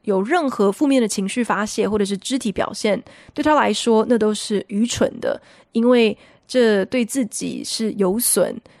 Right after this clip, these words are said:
没有任何的益处。你参加任何大满贯的总决赛，你就应该要做足心理准备，坦然接受，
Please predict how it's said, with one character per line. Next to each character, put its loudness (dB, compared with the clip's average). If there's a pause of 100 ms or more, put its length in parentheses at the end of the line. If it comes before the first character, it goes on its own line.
(140)
没 2
有 2
任 2
何 0
的 -4
益 -6
处。 -6 (520)
你 0
参 0
加 4
任 2
何 4
大 2
满 -2
贯 4
的 -2
总 -6
决 -6
赛， 0 (220)
你 -4
就 0
应 -2
该 2
要 2
做 2
足 -2
心 -4
理 -2
准 -6
备， -2 (340)
坦 2
然 4
接 2
受， 0